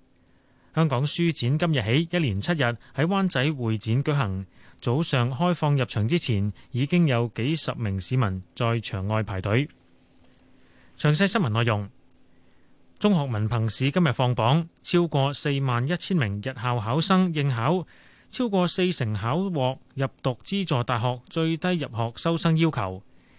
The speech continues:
有考生認為部分成績較預期差，考慮報讀非聯招課程，亦都有考生心情低落，要由老師在旁安慰。教育局局長蔡若蓮話，考生過去三年喺疫情之下嘅學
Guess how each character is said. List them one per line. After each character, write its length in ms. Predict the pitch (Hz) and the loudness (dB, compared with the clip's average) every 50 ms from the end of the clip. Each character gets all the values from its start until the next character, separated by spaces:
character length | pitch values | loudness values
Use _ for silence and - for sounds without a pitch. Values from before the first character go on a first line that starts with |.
| - - - | -20 -6 0
有 120 | 123 139 | 2 2
考 200 | 135 123 127 151 | 2 2 0 0
生 180 | 156 - 185 180 | 2 2 2 4
認 160 | 160 139 123 | 4 2 2
為 240 | 123 117 107 107 107 | 2 2 2 2 0
部 180 | - - 135 | -2 -2 -2
分 220 | 123 147 135 135 131 | 2 2 2 2 0
成 320 | - - 110 101 101 113 | -2 -4 -2 -2 0 0
績 220 | 120 - 190 185 147 - | 0 0 -2 -2 -2 -4
較 260 | - 147 139 139 139 | -2 0 2 2 2
預 180 | 131 117 120 117 | 0 0 -2 -2
期 200 | 110 - 101 98 | -2 -4 -6 -6
差， 340 | - - 165 160 160 160 - _ _ _ - - - - | -2 0 0 0 0 -2 -6 _ _ _ -20 -20 -8 -4
考 140 | 123 127 147 | -2 0 2
慮 280 | 151 135 123 120 120 120 | 2 2 0 0 -2 -2
報 300 | - - 131 131 131 135 | -2 -2 -2 -2 -2 -2
讀 240 | - - 120 120 - - - | -2 -2 -4 -4 -6 -16 -20
非 240 | - - 170 170 | -8 -4 -2 0
聯 240 | 165 139 107 92 95 | 0 0 -2 -2 -4
招 160 | 98 - 160 | -2 0 0
課 240 | 165 151 - 131 123 | 0 0 0 0 0
程， 300 | - - 113 98 95 98 - - - - - - - | 2 0 -2 -2 -2 -6 -10 -12 -20 -20 -20 -10 -8
亦 100 | 131 120 | -6 -4
都 140 | - 165 | -2 0
有 200 | 160 139 120 123 127 | 2 2 2 2 0
考 260 | 98 107 107 113 139 | -2 -2 -2 -2 -2
生 340 | 143 - - 170 170 170 170 175 | -2 0 2 2 2 2 0 -4
心 260 | 151 - 170 165 165 165 | -4 -2 0 2 2 0
情 240 | - - 95 92 | 0 -2 -4 -2
低 100 | 95 - | 0 0
落， 280 | 147 147 131 113 113 110 - _ _ | 2 2 2 2 0 -2 -8 _ _
要 120 | - 131 | -4 -2
由 240 | 123 113 98 92 92 | -2 -2 -2 -4 -4
老 120 | 95 101 | -4 -4
師 320 | 113 127 - - 170 170 156 | -4 -4 -2 0 0 0 0
在 160 | - 123 110 | 0 -2 -2
旁 180 | 104 98 92 104 | -2 -4 -4 0
安 180 | 131 143 139 | 0 0 2
慰。 280 | 131 123 120 120 117 - - _ _ _ - _ _ - _ _ _ _ _ _ _ | 2 2 2 2 0 -4 -12 _ _ _ -20 _ _ -20 _ _ _ _ _ _ _
教 140 | - 202 196 | 0 2 2
育 80 | 180 | 2
局 160 | 165 - 175 156 | 2 2 0 0
局 120 | - 165 | 0 -2
長 300 | - - 151 170 214 214 | 0 2 2 2 2 0
蔡 200 | 180 - 170 165 | -2 -2 0 0
若 120 | 156 143 131 | 0 0 -2
蓮 240 | - 120 104 101 110 | -2 -2 -2 0 0
話， 340 | 123 131 131 131 131 131 - - - - - - - | 2 2 2 2 0 -2 -4 -10 -20 -20 -20 -12 -6
考 160 | - 123 147 | -4 -2 -2
生 240 | 180 - 214 208 202 | 0 0 0 0 0
過 100 | 180 170 | 0 2
去 120 | 151 170 160 | 2 2 2
三 280 | - - 196 190 185 | 2 0 0 0 0
年 160 | 160 123 101 | 0 0 -2
喺 240 | 98 95 131 165 170 | -2 -2 -2 -2 -2
疫 40 | 147 | -4
情 260 | - - 113 101 104 | -4 -4 -4 -4 -4
之 160 | 104 - 180 | -2 0 0
下 180 | 165 135 131 123 123 | 0 2 2 0 0
嘅 200 | - - 139 135 | 0 0 0 0
學 140 | 113 - | 0 0